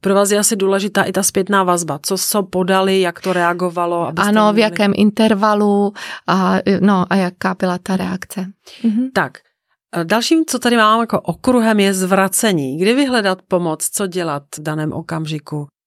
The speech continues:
Speaker 2: Zvracení záleží, jak dlouho to trvá. Zase v pediatrii je velký rozdíl, jestli zvrací půlroční miminko nebo šestnáctiletý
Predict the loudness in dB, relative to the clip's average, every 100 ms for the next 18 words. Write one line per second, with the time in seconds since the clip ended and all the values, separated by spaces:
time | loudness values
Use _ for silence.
0 | -10 -6 0 0 2 2 4 4 4 2
1 | 2 2 2 2 2 0 -4 -6 -4 0
2 | 0 0 0 0 0 -2 -2 0 2 2
3 | 2 2 2 2 0 0 0 2 0 -2
4 | 0 0 -2 -4 0 0 0 -2 -2 0
5 | 0 0 0 2 4 4 2 2 4 4
6 | 4 2 2 2 2 0 -2 0 0 -2
7 | -2 0 0 -2 -4 0